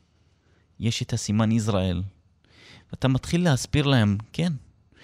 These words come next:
אני אזרח ישראלי, כי אני לא נטשתי את אדמתי בארבעים ושמונה, והמצב המשפטי מחייב אותי להיות אזרח במדינת ישראל, כי אני אזרח של המדינה."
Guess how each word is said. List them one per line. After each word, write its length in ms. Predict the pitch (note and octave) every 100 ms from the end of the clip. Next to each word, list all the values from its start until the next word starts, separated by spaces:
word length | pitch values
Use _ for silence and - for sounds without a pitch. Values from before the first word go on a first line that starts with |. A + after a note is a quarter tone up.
| - -
אני 120 | - G#2
אזרח 340 | G2+ A#2 A#2
ישראלי, 800 | C3 - A2 G2 G2 B2+ C3+ C3 C3 _ - - - - -
כי 120 | -
אני 180 | G2 G#2
לא 360 | G#2+ A#2+ C#3 C#3+ - _ _ _
נטשתי 500 | A2 G2+ B2+ - -
את 120 | A2+ -
אדמתי 640 | G#2+ G2+ G2+ - B2 G2 A2+ -
בארבעים 420 | G#2 G2 G#2+ A#2
ושמונה, 500 | G#2 - G#2+ F#2+ F2+ G2+ C3+ _ _ - - - - - - - - -
והמצב 760 | - G#2 G#2 G#2+ - - D#3 E3
המשפטי 920 | D#3+ - - C#3 - F#3+ F#3+ C3+ A2 - _ _ _ _ _ _ -
מחייב 480 | - C#3 D3+ F#3+ G3
אותי 240 | G3+ E3+
להיות 280 | C3+ C3 -
אזרח 280 | A2+ C3 C3
במדינת 640 | A#2+ A2+ G2+ A2 B2 B2+
ישראל, 340 | A#2 B2 C3+
כי 140 | B2+ C3+
אני 140 | C3+
אזרח 240 | B2+ D#3
של 160 | - E3
המדינה." 600 | C#3+ C#3 C3 D#3 F3 F#2